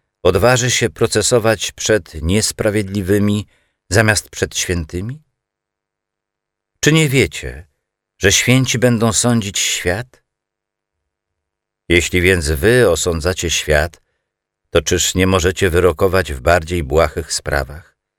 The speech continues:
Nie wiecie, że będziemy sądzić aniołów? A cóż dopiero zwykłe sprawy codziennego życia? Sprawy z codziennego życia, o ile takie macie,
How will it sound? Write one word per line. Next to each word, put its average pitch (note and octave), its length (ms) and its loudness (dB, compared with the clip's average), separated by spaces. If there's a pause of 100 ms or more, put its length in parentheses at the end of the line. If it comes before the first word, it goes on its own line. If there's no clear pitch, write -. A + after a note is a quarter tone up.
(880)
Nie E2+ 160 2
wiecie, E2+ 440 2
że D#2 380 2 (420)
będziemy E2 500 0
sądzić E2 560 -4
aniołów? D#2 720 -4 (1300)
A D#2 80 0
cóż D#2 220 -2
dopiero F2 360 0
zwykłe D#2 460 -2
sprawy E2 440 -2
codziennego D#2+ 640 -4
życia? B1+ 420 -12 (880)
Sprawy B2 640 0
z - 80 -12
codziennego A2 640 0
życia, E2+ 640 -6 (440)
o E2 120 0
ile D#2+ 280 0
takie E2+ 340 -2
macie, E2 500 -2